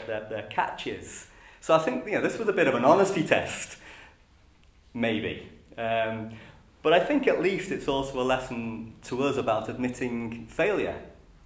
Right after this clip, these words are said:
I mean, I would ju-, you know, just imagine another scenario. The disciple says, "Yeah, we're fine, thanks. Loads of fish, really big ones."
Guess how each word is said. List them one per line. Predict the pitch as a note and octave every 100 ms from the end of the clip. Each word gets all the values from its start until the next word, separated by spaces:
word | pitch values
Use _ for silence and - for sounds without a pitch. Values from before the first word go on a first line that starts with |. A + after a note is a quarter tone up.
| -
I |
mean, | D#3+ E3+ E3
I | D#3+
would | E3+ F3
ju-, | F#3+ E3 E3
you | D#3
know, | D3+
just | - D3+
imagine | D3+ D#3 D3
another | B2+ C3+ C#3+
scenario. | - B2+ G#2 G2 F#2+ F#2+
The | G#2+
disciple | B2 C#3+ C3+ C3
says, | C#3 C3
"Yeah, | F#3+ F3+
we're |
fine, | D#3 F3+ F#3 F#3
thanks. | F#3 E3+ - - - - - - -
Loads | C#3+ D#3+ F3+ F#3
of | B2 B2
fish, | C3 B2+ - - - - -
really | C3 C#3+ B2
big | A#2+ B2
ones." | B2 B2 D#3 - -